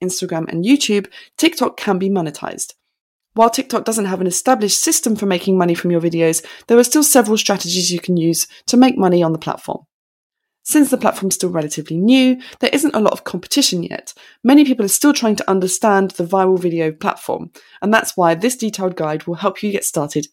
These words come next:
immediately. If you're wondering how you can make money on TikTok, then you definitely want to listen up. Tip number one, become a TikTok influencer.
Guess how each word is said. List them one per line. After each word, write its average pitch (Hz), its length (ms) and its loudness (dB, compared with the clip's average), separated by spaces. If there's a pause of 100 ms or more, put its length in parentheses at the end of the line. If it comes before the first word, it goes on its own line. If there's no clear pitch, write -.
immediately. - 720 0 (1040)
If 180 160 -8
you're 175 80 -2
wondering 180 320 2
how 269 180 4
you 269 100 8
can 247 140 0
make 247 180 2
money 240 200 0
on 226 100 0
TikTok, - 480 -4 (240)
then 208 100 2
you 185 160 -2
definitely 214 380 2
want 180 200 0
to 180 80 -4
listen 165 260 -2
up. - 180 -10 (1040)
Tip - 160 0
number 254 220 6
one, 175 320 2
become 233 460 2
a 254 60 -4
TikTok - 580 -2
influencer. 165 720 -4